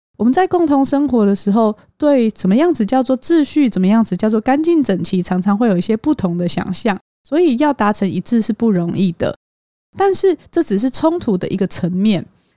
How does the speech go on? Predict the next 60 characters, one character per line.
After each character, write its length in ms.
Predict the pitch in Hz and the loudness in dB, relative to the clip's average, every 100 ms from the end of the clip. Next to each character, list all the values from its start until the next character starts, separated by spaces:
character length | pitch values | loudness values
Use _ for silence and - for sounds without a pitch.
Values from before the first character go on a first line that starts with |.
| _ | _
老 120 | 240 | -2
实 180 | 240 269 | 0 0
说， 220 | 285 370 | 2 2
就 160 | 381 392 | 2 0
算 160 | 381 349 | 0 0
小 180 | 202 | 0
明 160 | 190 202 | 0 0
赶 180 | 208 180 | -2 -2
快 180 | 247 320 | -2 0
去 100 | 330 | 0
把 160 | 202 | 0
袜 200 | 190 247 | 2 0
子 140 | 214 180 | 0 -6
收 260 | - 208 | -2 0
到 360 | 220 240 214 196 - | 2 2 2 0 -6
洗 240 | - 175 | -4 0
衣 140 | 214 | 2
篮， 260 | 240 185 214 - _ _ | 2 0 -4 -10 _ _
说 140 | - 339 | -4 2
不 60 | |
定 180 | 370 349 | 4 2
小 240 | 262 208 226 | 2 2 4
美 160 | 220 | 2
等 120 | 180 | 0
一 40 | 180 | -2
下 180 | - 226 | 0 0
又 140 | 220 | 2
会 140 | 220 | 2
念 200 | 214 208 190 | 2 2 0
报 220 | 190 165 | -2 -4
纸， 300 | - 151 - _ | -6 -10 -10 _
又 120 | 233 | 0
会 120 | 220 | 2
念 180 | 226 214 | 2 2
杯 260 | 190 185 180 | 0 0 0
子， 260 | - 160 190 - | -2 -6 -6 -2
又 100 | 214 | 0
会 100 | 214 | 2
念 340 | 220 196 180 - | 2 0 -2 -8
巴 100 | - | -2
拉 80 | 185 | -2
巴 120 | 175 | 0
拉 140 | 190 180 | 0 0
其 200 | - - | -2 -6
他 180 | 156 - | -4 -4
东 260 | 160 160 | -2 -2
西， 260 | 175 - - - _ _ _ _ _ | -2 -2 -4 -6 _ _ _ _ _
因 80 | 330 | -2
为 320 | 415 427 440 | 0 2 0
她 200 | - 269 | 0 0
明 260 | 285 240 233 | 2 4 2
显 260 | 262 233 170 | 2 -2 0
而 120 | 190 | -4
且 180 | - 180 | -2 -6
持 220 | - 185 | -2 -2
续 180 | 202 320 | 0 0
的 120 | 247 | 0
坏 200 | 269 254 | 2 0
心 300 | - 233 240 | 2 2 4
情， 200 | 190 175 | 2 -2